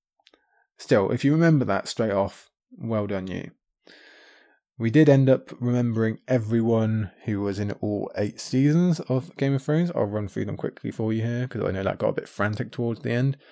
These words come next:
We had Daenerys, Cersei, Jaime, Tyrion, Arya, Sansa,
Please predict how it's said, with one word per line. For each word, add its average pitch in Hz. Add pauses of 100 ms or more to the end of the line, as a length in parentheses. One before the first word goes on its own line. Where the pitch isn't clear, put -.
(300)
We 214
had 185
Daenerys, 139
Cersei, 120
Jaime, 113 (420)
Tyrion, 151 (120)
Arya, 180
Sansa, 107